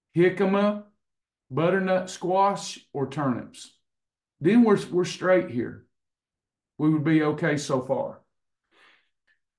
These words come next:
If I want to use regular potatoes, then I'm going to have to find some fat-free cheese.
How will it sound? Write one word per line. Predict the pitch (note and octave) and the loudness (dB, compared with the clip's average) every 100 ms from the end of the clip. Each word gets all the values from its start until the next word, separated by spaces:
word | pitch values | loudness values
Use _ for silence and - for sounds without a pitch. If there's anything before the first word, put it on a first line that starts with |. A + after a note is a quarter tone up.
| _ - | _ 2
If | G3 A3+ F3+ | 4 4 4
I | G3 | 4
want | G3+ G3+ | 4 2
to | F#3+ | 2
use | F#3+ F#3+ D#3+ | -2 -2 -4
regular | C#3+ E3 G3 G3+ G#3+ G3+ | -4 -2 -2 -2 0 0
potatoes, | F3+ E3+ - G3+ B3 F3 A#2 A#2 C#3+ - _ _ _ _ _ _ _ | 0 -4 -6 -4 -2 -2 -4 -6 -8 -12 _ _ _ _ _ _ _
then | C#3 E3 C#3+ | -2 -2 0
I'm | D3 D#3 | -2 0
going | F3+ F3 | 0 0
to | D3+ | -2
have | D#3+ F3+ F3 | -2 -2 -4
to | E3 | -8
find | D#3+ E3 D#3+ D3+ | -4 -2 0 -4
some | - C3+ B2+ | -6 -10 -2
fat-free | D3+ D3 - D3+ C3+ | -2 -2 -6 -6 -6
cheese. | - D3 B2+ G#2+ - - | -6 -4 -4 -4 -12 -20